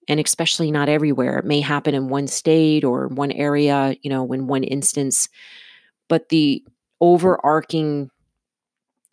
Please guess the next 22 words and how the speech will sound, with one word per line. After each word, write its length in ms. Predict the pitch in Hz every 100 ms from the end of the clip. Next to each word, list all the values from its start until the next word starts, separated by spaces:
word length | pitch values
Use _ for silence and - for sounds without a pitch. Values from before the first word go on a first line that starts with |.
| -
systematic, 920 | - 185 - - 156 147 147 143 - - _ _ _ _ _ _
you 140 | - 156
know, 160 | 143
changes 540 | 127 - 185 185 156 131
that 100 | 143
they 100 | 143
wanna 180 | 151
have 120 | 139 131
happen 520 | 147 147 147 127 127 _ - _ _ -
will 80 |
probably 440 | - 185 175 180 156
not 300 | 156 156 -
happen 540 | - 160 156 143 135
that 280 | 131 127 -
day. 440 | 147 117 - - _ _ _ _ -
So 160 | -
when 180 | 156 147
people 360 | - 180 175 175
go 220 | 165 156
home, 580 | 151 170 143 120 156 180 _ _ _ _ _ -
they 100 | 156
think, 420 | - 151 139 -